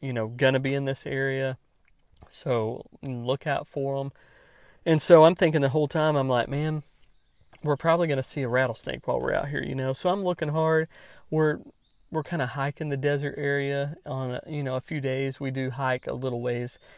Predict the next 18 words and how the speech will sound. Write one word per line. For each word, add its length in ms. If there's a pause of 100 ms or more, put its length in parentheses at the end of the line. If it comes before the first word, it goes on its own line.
(120)
It's 120
not 140
a 40
whole 200
lot, 320
but, 280
um, 240
we 120
did 220
get 100
out 180
there 140
and 100
hike 400
in 240
the 80
desert. 440 (320)
So, 380